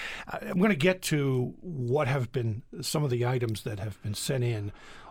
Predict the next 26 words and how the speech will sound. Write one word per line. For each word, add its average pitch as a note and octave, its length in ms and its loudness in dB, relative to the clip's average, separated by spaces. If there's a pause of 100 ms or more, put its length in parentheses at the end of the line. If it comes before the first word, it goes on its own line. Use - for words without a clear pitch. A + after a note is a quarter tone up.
already, A#2+ 520 0
because, G#2+ 600 -4
uh, C3+ 200 -4
we've D3 200 -4
gotten A#2 380 0
fifteen, A#2 600 -2
twenty, A#2 360 -2
something A2 280 -4
like G#2 180 -6
that A2+ 80 -4
already, G#2+ 280 -2
and G2 80 -2
I C3 100 0
don't C3 140 2
know B2 120 2
if G#2 100 -4
we'll G#2+ 100 -4
be G#2+ 80 0
able A2 120 0
to G#2+ 40 -2
get G#2 140 -4
to - 80 -8
all A2 200 -4
of G2+ 80 -6
them, G2 220 -4
but, G#2+ 160 -2